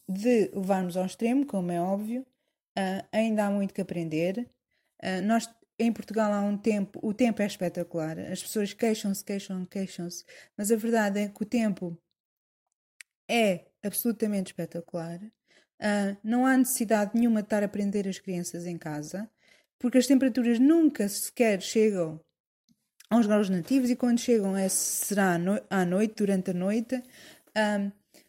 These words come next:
temperaturas de quinze graus, que para muita gente é frio, não é, <laughs> não, não é, não,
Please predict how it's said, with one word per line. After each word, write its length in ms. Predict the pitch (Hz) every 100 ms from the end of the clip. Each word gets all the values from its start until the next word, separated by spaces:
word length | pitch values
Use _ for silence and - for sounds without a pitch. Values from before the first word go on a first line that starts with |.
| _ -
temperaturas 580 | 311 330 320 294 277
de 80 | -
quinze 400 | - 339 311 254
graus, 640 | 226 247 233 190 185 - _ _ _
que 60 | -
para 160 | 254 262
muita 260 | 269 262
gente 300 | 240 247 247
é 100 | 240
frio, 500 | 247 - 262 220 180 - _ _ _ -
não 240 | 240 208
é, 300 | 175 185 220 -
<laughs> 60 |
não, 160 | 214 240 - -
não 280 | 214 226 233
é, 280 | 226 202 - _ _ - - - -
não, 160 | 226